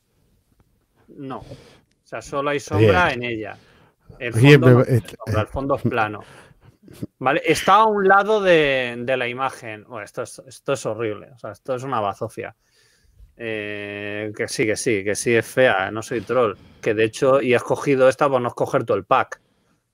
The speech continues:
Speaker 1: ¿vale? Porque de, de la avispa habría escogido todo el
Speaker 2: Espera,
Speaker 1: pack, prácticamente.
Speaker 2: entre los ataques a San Mamés y los ataques personales, <laughs> os, me voy a cargar a medio chat. <laughs> M-, madre mía. No, eh, en serio,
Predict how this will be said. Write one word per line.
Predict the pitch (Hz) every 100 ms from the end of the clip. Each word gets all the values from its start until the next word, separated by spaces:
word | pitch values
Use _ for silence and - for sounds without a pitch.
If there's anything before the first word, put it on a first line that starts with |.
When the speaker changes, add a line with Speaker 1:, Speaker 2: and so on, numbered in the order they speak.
| -
Speaker 1:
¿vale? | 110 131
Porque | 135 110 113
de, | 110 110 107
de | 113 110
la | 107
avispa | 131 - 170 156
habría | 123 123
escogido | 117 110 131 117
todo | 110 110
el |
Speaker 2:
Espera, | 135 107
Speaker 1:
pack, | -
prácticamente. | 110 - - 101 101 101
Speaker 2:
entre | 147 127 139
los | 147 143
ataques | 143 165 202 165
a | 185
San | 175 156
Mamés | 143 131 113 127 -
y |
los | 113 120
ataques | 131 147 180 180
personales, | - 147 147 139 160 202 202 - _
<laughs> | -
os, | 107 117 123 - - - -
me | - 147
voy | 139 156 185
a | 175
cargar | 160 156 156 175
a | 165
medio | 165 160 135
chat. | - - 208 - - - - - - - -
<laughs> | 165 117 - _ - - - - - - - - 180 -
M-, | 143 120 131
madre | 117 123 117 101
mía. | 101 90 - - -
No, | 131 147 -
eh, | 107 117 117
en | 120 110
serio, | 131 123 131 95